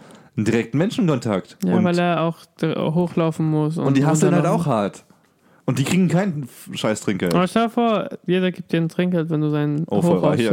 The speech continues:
Speaker 2: so, ne? Er wird Millionär.
Speaker 1: Ja, was?
Speaker 2: Er, jeder gibt Trinkgeld. Wenn es normal wäre, Trinkgeld,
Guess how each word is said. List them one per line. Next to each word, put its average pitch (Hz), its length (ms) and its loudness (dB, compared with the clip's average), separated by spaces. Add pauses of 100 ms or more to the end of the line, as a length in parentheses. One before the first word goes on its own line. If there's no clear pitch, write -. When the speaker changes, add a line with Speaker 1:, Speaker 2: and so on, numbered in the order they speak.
(160)
Speaker 2:
so, 160 120 2
ne? 156 220 2 (220)
Er 156 100 0
wird 160 140 0
Millionär. 160 540 0 (160)
Speaker 1:
Ja, 90 100 0
was? 120 240 -2 (1500)
Speaker 2:
Er, 185 180 0 (240)
jeder 220 280 2
gibt 208 280 -2
Trinkgeld. 190 380 2
Wenn 180 100 2
es 180 140 0
normal 185 340 2
wäre, 190 200 0
Trinkgeld, 180 560 0